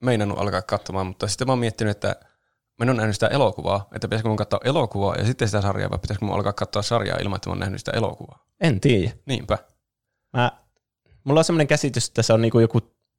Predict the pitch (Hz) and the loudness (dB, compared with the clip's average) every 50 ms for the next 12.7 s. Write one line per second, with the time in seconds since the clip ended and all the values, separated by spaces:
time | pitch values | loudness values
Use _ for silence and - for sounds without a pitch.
0 | _ _ _ - - 123 123 113 104 104 - - 92 90 87 85 87 107 - - | _ _ _ 0 2 4 4 4 2 0 0 0 0 2 2 2 2 0 0 -2
1 | 104 - - 98 101 101 82 95 104 101 101 - - - - 135 - - - 107 | -2 0 2 4 4 4 4 4 4 4 4 2 -2 -6 -6 -6 -6 -2 -2 0
2 | - - 101 101 - 110 101 - - 104 104 104 104 - - 104 101 101 90 - | 2 2 2 4 4 2 0 2 2 2 2 2 2 2 2 0 2 2 -2 -2
3 | - - 92 90 - 98 101 110 117 - - - _ _ _ _ _ _ _ _ | -2 -2 -2 -2 0 -2 -4 -4 -6 -6 -8 -10 _ _ _ _ _ _ _ _
4 | _ _ _ _ - 131 117 - - - 143 - _ _ _ _ _ _ - 151 | _ _ _ _ -6 -4 -4 -2 -2 -4 -4 -4 _ _ _ _ _ _ -2 2
5 | 160 175 151 127 - - 107 107 113 - 107 - 107 - - - - 104 104 101 | 4 4 4 2 0 -4 -4 -4 -2 -2 0 0 0 0 0 0 2 4 4 4
6 | 98 104 - - - - - 104 101 95 95 98 95 - - 107 98 101 98 95 | 2 2 -2 -4 -6 -2 0 2 2 2 2 0 -2 0 2 2 4 4 2 2
7 | 98 - - - - _ - 113 110 107 92 87 95 - _ _ _ _ _ _ | 0 0 -2 -6 -8 _ -4 -4 -2 -2 -2 -6 -8 -12 _ _ _ _ _ _
8 | _ _ _ _ - 110 - 110 104 101 95 - 95 98 104 95 95 - - - | _ _ _ _ -10 -2 0 2 2 2 2 0 0 0 2 0 0 -4 -6 -10
9 | - _ - 92 98 107 - - 165 151 - - - - 101 101 107 104 104 101 | -10 _ -8 -2 -2 -2 -2 -4 -10 -12 -12 -8 -2 0 2 4 6 4 6 4
10 | 101 98 101 101 107 104 101 101 - - 113 98 98 110 104 - 123 127 - - | 4 2 2 2 2 2 0 0 -2 -2 0 0 2 2 0 -2 -2 -8 -8 -10
11 | - - - 160 151 151 131 123 110 - - 104 107 - 101 98 101 - - 101 | -14 -8 -4 -2 2 4 4 4 2 2 0 -2 -2 0 0 0 0 0 0 0
12 | 98 98 98 104 - - - - 165 143 101 95 95 95 | 0 0 -2 -4 -6 -8 -6 -4 -2 -2 -2 -2 -4 -6